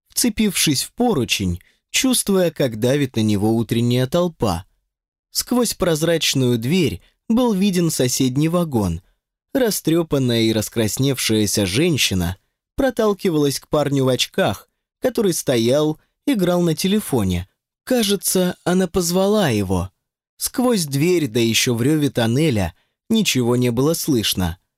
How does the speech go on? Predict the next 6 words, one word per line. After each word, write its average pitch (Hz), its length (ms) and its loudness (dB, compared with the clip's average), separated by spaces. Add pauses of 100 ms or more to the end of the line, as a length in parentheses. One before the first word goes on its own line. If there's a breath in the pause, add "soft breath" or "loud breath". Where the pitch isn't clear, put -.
(520)
Парень 214 360 2
обернулся. 139 880 -2 (540)
Женщина 196 640 2
отпрянула, 131 720 0
будто 107 340 -2
обознавшись. 135 880 -2